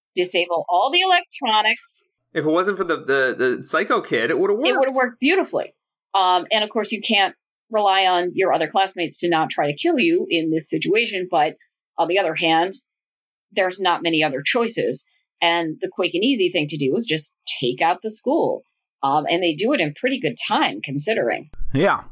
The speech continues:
Speaker 2: So there's a, like we just discussed, there's a bunch of people banding together, and it's falling apart because of, you know, general
Speaker 1: Fear,
Speaker 2: naivety or,
Speaker 1: bad
Speaker 2: you
Speaker 1: luck,
Speaker 2: know, or a
Speaker 1: other
Speaker 2: chaos
Speaker 1: people.
Speaker 2: element stepping in and throwing
Speaker 1: Yeah.
Speaker 2: off their plans. But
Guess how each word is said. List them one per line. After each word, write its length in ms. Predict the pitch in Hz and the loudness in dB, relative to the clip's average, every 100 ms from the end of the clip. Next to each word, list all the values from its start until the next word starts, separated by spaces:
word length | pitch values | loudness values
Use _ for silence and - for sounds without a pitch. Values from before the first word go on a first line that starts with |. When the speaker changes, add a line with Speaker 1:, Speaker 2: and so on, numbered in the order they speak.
| - - | -18 -8
Speaker 2:
So 180 | - | -4
there's 260 | 214 247 226 | 0 0 0
a, 80 | 208 - 175 | -2 -4 -2
like 400 | 127 160 208 208 | -2 0 -2 -2
we 80 | |
just 200 | 196 170 | -4 -2
discussed, 500 | 160 139 - - - | 0 0 -2 -4 -4
there's 220 | - 131 135 | -2 -2 -2
a 40 | |
bunch 220 | 143 139 | -4 -4
of 60 | - | -6
people 200 | 139 127 | -6 -4
banding 420 | 120 113 113 113 | -2 0 0 -2
together, 600 | 110 139 156 160 165 156 | -2 0 0 0 0 0
and 80 | 135 | -2
it's 140 | - | -6
falling 340 | - 117 110 110 | -4 -2 0 -2
apart 420 | - 120 113 - | -2 -2 -2 -4
because 320 | 104 113 107 | -6 -4 -2
of, 200 | 107 104 | -2 -2
you 120 | 113 107 | -2 -2
know, 320 | 104 107 - _ _ _ - - - | -2 -4 -6 _ _ _ -12 -12 -6
general 320 | 135 120 - | -2 0 2
Speaker 1:
Fear, 400 | 214 196 180 170 | 2 2 2 0
Speaker 2:
naivety 600 | 147 - 139 127 127 127 120 | -2 -2 0 2 2 2 2
or, 240 | 113 107 | 2 2
Speaker 1:
bad 240 | 180 185 | 2 2
Speaker 2:
you 60 | 170 | 2
Speaker 1:
luck, 280 | 160 156 104 | 2 2 -2
Speaker 2:
know, 180 | 104 - _ _ _ _ _ | -14 -18 _ _ _ _ _
or 280 | - 95 101 | -8 -2 -2
a 20 | |
Speaker 1:
other 40 | - - 196 | -2 -2 0
Speaker 2:
chaos 140 | 170 - | 0 0
Speaker 1:
people. 160 | 147 143 | -2 0
Speaker 2:
element 240 | 143 139 | -2 -4
stepping 420 | - 135 135 123 | -2 -2 -2 -2
in 320 | 120 120 120 | 0 0 0
and 140 | 117 113 | -2 -2
throwing 300 | 120 113 113 | -4 -2 0
Speaker 1:
Yeah. 80 | 123 | -2
Speaker 2:
off 100 | - | -4
their 100 | 101 | -10
plans. 600 | - 131 123 123 117 117 - - - - - | -4 -2 0 -2 -2 -8 -14 -16 -14 -16 -4
But 300 | 185 170 - | 0 2 0